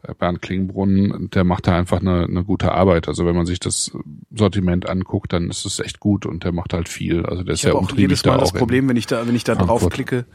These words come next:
Speaker 2: wenn ich da draufklicke, dass ich mich zusammenreißen muss, nicht ständig Wein zu kaufen, weil ich immer noch genug hier habe und, äh,
Speaker 1: Mhm.
Speaker 2: und kein Geld für, äh, aber
Speaker 1: Mhm.
Speaker 2: fünfundvierzig, ey, fünfundvierzig Euro.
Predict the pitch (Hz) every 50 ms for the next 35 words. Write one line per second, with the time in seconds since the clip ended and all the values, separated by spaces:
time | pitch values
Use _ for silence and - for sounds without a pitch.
0 | - - - - - - _ - 120 117 107 - - 131 123 110 120 - - 139
1 | 120 135 117 120 117 127 117 117 107 - - - 117 120 120 131 127 110 117 110
2 | - - 120 117 120 127 110 - - - 123 120 117 98 107 110 117 127 - -
3 | 113 - - 110 110 - 123 113 110 107 123 - 143 120 113 110 - - 123 117
4 | 127 120 - - 127 113 107 110 123 131 135 117 117 - - 110 113 - - -
5 | 92 - 117 - - 107 113 117 _ - - - - _ - - 107 98 92 92
6 | 104 _ _ _ _ - 180 135 120 - - 120 110 107 110 127 131 117 - -
7 | - 113 98 95 95 - - - 98 95 90 107 95 - 95 - 113 107 110 113
8 | 107 107 107 - - - - - 98 - - - 110 110 - 107 - - - -
9 | - 101 113 113 98 90 101